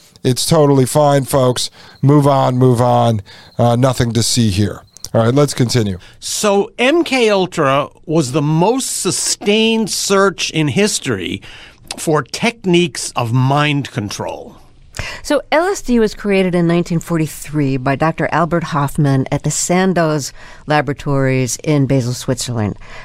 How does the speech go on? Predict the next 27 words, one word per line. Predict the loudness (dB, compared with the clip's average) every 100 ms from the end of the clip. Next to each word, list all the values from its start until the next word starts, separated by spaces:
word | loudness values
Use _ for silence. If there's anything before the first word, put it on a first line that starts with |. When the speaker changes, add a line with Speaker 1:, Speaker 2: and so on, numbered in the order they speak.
| -20 -10
Speaker 3:
How | -2 0
did | 0
the | 0
C | -4 -2 0 2
I | 0
A | 0 -2 -6 -10 -18 -20 -20
find | -4 0 0 2
out | 0 0 -4 -8 -8
about | -4 -2 -2 -2
L | -4
S | -4 -6
D? | -8 -8 -10 -18 -20 -20 _ _ _
Speaker 1:
Okay, | -2 0 0 -2 -6
so | 0 2 4
as | 4 2
they're | 0
saying, | 2 2 2
in | 2 2
nineteen | 2 2 0 0 2 2 0
forty-three, | 2 4 4 2 2 2 2 2 -2 -4 -20 -20 -6
L | 0 2 4
S | 2 0
D | 2 2 4 2 0 _ -20 _
was | 0 2 4 2 0 -2 -6
created, | 0 4 4 2 -4 -6
okay, | -4 -2 0 0 -2 -4 _ _ _ -20 -20 -20 _ -2
in | 2 4 4 4